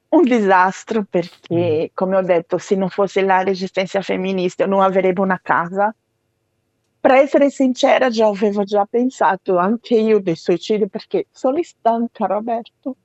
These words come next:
Speaker 2: Mm. Capisco.
Speaker 1: Sono stanca di, oh, tu lu-, lotta. Lo nostro problema è un problema di esistenza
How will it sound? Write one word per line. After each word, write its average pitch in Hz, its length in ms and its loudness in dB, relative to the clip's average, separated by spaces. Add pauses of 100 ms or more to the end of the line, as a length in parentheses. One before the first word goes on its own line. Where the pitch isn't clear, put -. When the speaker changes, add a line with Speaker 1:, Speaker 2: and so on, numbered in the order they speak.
(1400)
Speaker 2:
Mm. 110 80 -12 (1400)
Capisco. 131 480 -4
Speaker 1:
Sono 294 160 -2
stanca 359 540 -4
di, 320 420 0 (800)
oh, 320 300 0 (220)
tu 403 120 2
lu-, 339 360 0 (200)
lotta. 254 680 0 (560)
Lo 330 200 2
nostro 320 460 2
problema 247 680 -2 (680)
è 285 120 -4
un 240 160 0
problema 240 600 -2
di 226 180 -2
esistenza 214 960 -2